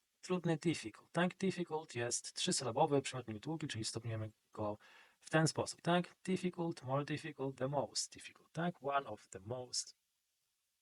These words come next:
difficult moments during the mountain trip. Ok, przechodzimy do następnej. Czy mogę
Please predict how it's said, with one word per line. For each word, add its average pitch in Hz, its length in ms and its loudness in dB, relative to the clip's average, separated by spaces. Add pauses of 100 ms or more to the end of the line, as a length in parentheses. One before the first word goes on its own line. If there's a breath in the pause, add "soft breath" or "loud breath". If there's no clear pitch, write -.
difficult 135 800 -4 (500)
moments 147 480 -4
during 110 300 -4
the 95 60 -8
mountain 131 520 -4
trip. - 220 -20 (1400)
Ok, 117 100 -2 (140)
przechodzimy 107 340 0
do 95 80 -14
następnej. 139 560 -2 (340 soft breath)
Czy 190 120 2
mogę 101 220 0